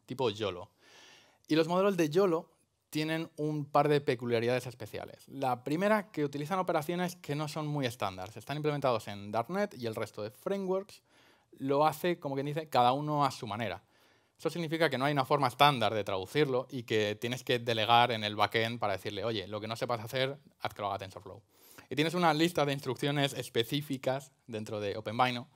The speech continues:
para ver cómo transformar, eh, yolo. Pero bueno, una vez que te empapas de esto en la documentación suficiente, ya es seguir los pasos. Y el primero sería el congelar el modelo,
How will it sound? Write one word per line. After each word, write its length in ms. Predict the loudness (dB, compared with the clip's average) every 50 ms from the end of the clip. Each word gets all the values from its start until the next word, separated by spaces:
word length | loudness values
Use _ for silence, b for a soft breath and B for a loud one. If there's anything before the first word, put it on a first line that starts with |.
| b b b
para 160 | b 2 4
ver 160 | 4 4 2 0
cómo 220 | -2 -4 -4 -2
transformar, 640 | 0 0 0 -2 -2 -6 -6 -6 -4 -6 -6 -8 -10 _ b b b b b b
eh, 340 | -14 -14 -12 -10 -10 -10 -10 -8
yolo. 280 | -6 -8 -8 -8 -14 _ _ _ _ _ _ _ _ _ _ _ _ _ _ _ _ -6
Pero 140 | -2 0 0
bueno, 160 | 0 0 0
una 140 | 0 2 0
vez 100 | 2 2
que 100 | 2 0
te 60 | 0
empapas 380 | 2 2 4 4 6 4 4 4
de 80 | 4
esto 340 | 2 0 0 -2 -2 -2 -2
en 60 | 0
la 80 | 0 -2
documentación 680 | -2 -2 -4 -4 -4 -4 -4 -2 -2 -4 -2 -4 -6 -10
suficiente, 580 | -12 -12 -12 -8 -4 -4 -2 0 -2 -2 -2 -4 b b b b b b b b
ya 180 | 0 0 2
es 80 | 2 0
seguir 180 | -2 -6 -6 -6
los 120 | -6 -2
pasos. 380 | 0 0 0 0 -2 -10 -12 _ b b b b b b b b
Y 60 | -8
el 60 | -8
primero 280 | -6 -6 -6 -4 -4 -4
sería 180 | -2 0 0
el 100 | 0 0
congelar 380 | -2 -6 -8 -4 -2 0 0 0
el 60 | -2
modelo, 300 | -2 -2 -2 -2 -2 -4